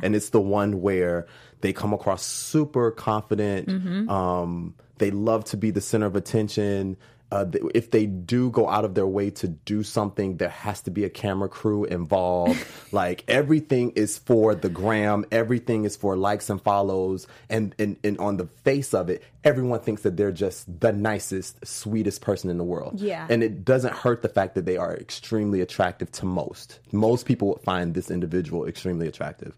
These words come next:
Speaker 1: Um, but the flip side of all of that is there's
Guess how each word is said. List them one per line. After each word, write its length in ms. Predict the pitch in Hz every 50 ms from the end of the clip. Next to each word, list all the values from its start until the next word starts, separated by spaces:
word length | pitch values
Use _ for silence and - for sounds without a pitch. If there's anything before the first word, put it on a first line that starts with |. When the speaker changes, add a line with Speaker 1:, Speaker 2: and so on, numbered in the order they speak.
| - - - - - -
Speaker 1:
Um, 360 | - 98 95 95 92 92 87 -
but 200 | - 104 95 -
the 60 | -
flip 260 | - - 139 156 160
side 240 | - - 113 92 90
of 100 | 87 -
all 180 | 71 80 80 82
of 120 | 82 76
that 260 | 73 85 82 78 - - -
is 420 | 87 85 82 82 82 78 - - - - - - - - - _ _ _ _ _ _ _ _ _ _ _ _ _ _ _ _ _ _ _ _ - -
there's 600 | - 101 98 85 82 117 113 110 110 107 - -